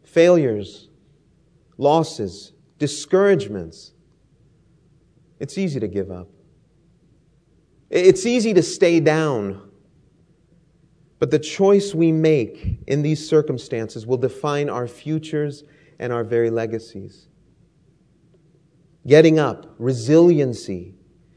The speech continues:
choosing to keep going, that's the key to success, isn't it? In heaven, we can ask the Apostle Paul all about that. He had one of the greatest examples of being knocked down,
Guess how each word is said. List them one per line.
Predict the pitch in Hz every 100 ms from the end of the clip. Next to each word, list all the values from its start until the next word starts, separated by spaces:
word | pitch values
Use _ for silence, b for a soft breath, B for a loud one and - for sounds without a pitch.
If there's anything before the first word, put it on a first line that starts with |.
| b
choosing | - 214 196 214
to | 180
keep | - - 185 127
going, | 165 165 131 98 95 - _ _ _ _ _ _ _ _ _
that's | 135 -
the | 123
key | - 131
to |
success, | 104 101 - 123 104 -
isn't | 101 92
it? | 90 - _ _ _ _ _ _ _ _ _ _ _ _ _ _ -
In | 120
heaven, | 113 127 131 120
we | 113
can | 113 110
ask | 110 107
the | 110
Apostle | 104 - 104 -
Paul | 101 - 98 78
all | 107
about | 117 104 85
that. | 76 71 - _ _ _ _ _ _ _ _ _ _ _ _ _ b b b b
He | 185
had | 156 165 147 127 - b b
one | - 147
of | 135
the |
greatest | 120 127 160 170 165 -
examples | 113 104 117 113 107 90 87
of | 90 - b b b
being | 107 127 120 113
knocked | 120 135 - -
down, | 113 107 92 87 87